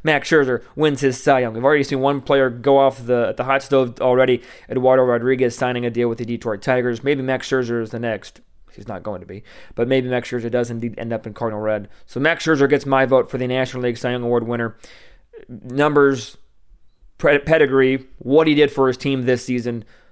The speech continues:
all of it. Now, move on to the American League before we wrap things up on this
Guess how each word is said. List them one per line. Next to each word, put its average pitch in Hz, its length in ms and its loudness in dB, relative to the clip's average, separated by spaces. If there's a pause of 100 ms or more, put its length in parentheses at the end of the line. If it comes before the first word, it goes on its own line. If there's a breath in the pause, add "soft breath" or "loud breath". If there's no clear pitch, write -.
(720 soft breath)
all 113 160 -2
of - 80 -12
it. - 80 -20 (300)
Now, 110 120 -12
move 139 240 0
on 147 120 4
to 147 60 0
the 135 40 0
American 139 380 2
League 131 100 0
before 127 180 -2
we 123 120 4
wrap 123 240 2
things 123 280 -6
up 123 200 0
on 120 120 -2
this 117 280 -8